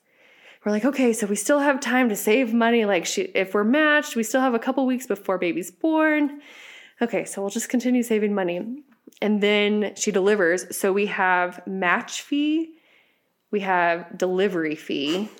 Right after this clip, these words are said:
<laughs> and then baby was essentially placed with us.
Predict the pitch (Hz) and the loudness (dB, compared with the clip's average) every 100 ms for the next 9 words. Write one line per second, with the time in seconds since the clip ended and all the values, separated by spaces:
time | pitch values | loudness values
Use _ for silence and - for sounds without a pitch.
0 | - - - - 359 - _ _ 202 208 | -20 -20 -16 -4 -4 -4 _ _ -2 0
1 | 208 208 214 220 233 - 196 214 220 220 | 2 2 2 2 0 -4 0 0 2 2
2 | 190 185 185 294 302 - 320 - 226 208 | 2 0 0 -2 0 0 0 -2 0 0
3 | 208 - 185 - - 202 - - | 0 -6 -4 0 0 -2 -6 -14